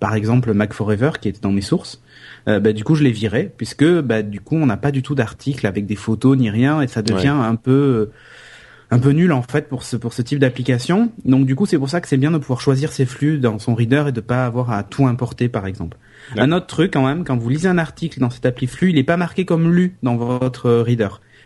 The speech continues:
Speaker 1: Donc, c'est pas
Speaker 2: Ah,
Speaker 1: du
Speaker 2: c'est un
Speaker 1: tout
Speaker 2: peu
Speaker 1: un
Speaker 2: chiant, ça.
Speaker 1: ben, c'est pas un agrégateur de flux, c'est vraiment
Speaker 2: Ouais.
Speaker 1: fait pour lire un magazine, quoi. Euh, un truc qui, par contre, est pas mal, c'est qu'il met, il, il fait des updates. Ben, c'est vous qui définissez quand est-ce que vous voulez qu'il fasse les updates.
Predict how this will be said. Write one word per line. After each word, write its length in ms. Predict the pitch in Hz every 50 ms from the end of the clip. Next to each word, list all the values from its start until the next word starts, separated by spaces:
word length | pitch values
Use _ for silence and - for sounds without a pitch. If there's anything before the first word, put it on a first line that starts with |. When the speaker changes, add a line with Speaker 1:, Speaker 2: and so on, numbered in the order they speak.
| _
Speaker 1:
Donc, 120 | 113 117 -
c'est 100 | 135 131
pas 120 | - 180
Speaker 2:
Ah, 20 | -
Speaker 1:
du 80 | 147
Speaker 2:
c'est 60 | 147 190
un 60 | 90
Speaker 1:
tout 100 | - 202
Speaker 2:
peu 60 | 196
Speaker 1:
un 40 | 185
Speaker 2:
chiant, 240 | 160 156 - 123 101
ça. 220 | - - 85 80 - - - - - -
Speaker 1:
ben, 120 | 123 123 - 120
c'est 120 | - 147
pas 160 | 135 214 202
un 140 | 185 160 160
agrégateur 600 | 165 160 147 147 165 151 151 143 143 - 151 143
de 120 | 139 147
flux, 240 | 135 - - 135 127
c'est 120 | 131 - 104
vraiment 240 | 110 123 135 147
Speaker 2:
Ouais. 40 | 143 135
Speaker 1:
fait 200 | - - 175 196
pour 180 | 185 - 117 120
lire 220 | 120 147 160 156
un 80 | 143 139
magazine, 520 | 135 131 131 127 127 117 117 104 101 98
quoi. 200 | - 92 90 - - - - - - - - - - -
Euh, 120 | 120 101
un 80 | 127 143
truc 160 | 147 202 202
qui, 100 | - 185
par 140 | 170 151 -
contre, 200 | 175 170 151 165
est 40 |
pas 120 | 139 160 160
mal, 180 | 180 196 196
c'est 140 | - - 147
qu'il 160 | - 151 147
met, 200 | 147 160 170 170
il, 280 | - - 131 127 - -
il 80 | 123 123
fait 100 | - 170
des 200 | 156 147 131 156
updates. 440 | 156 147 139 151 160 170 - -
Ben, 140 | 113 117 113 110
c'est 140 | - 135
vous 80 | 139 151
qui 100 | 139 151
définissez 540 | 135 135 131 - 135 127 123 123 - 143 135
quand 240 | 135 123 117 113 120
est-ce 120 | 113 -
que 60 | -
vous 60 | 110
voulez 140 | 107 110 113 113
qu'il 100 | - -
fasse 160 | 117 110 -
les 160 | 110 104 104
updates. 400 | 110 113 113 143 208 208 - -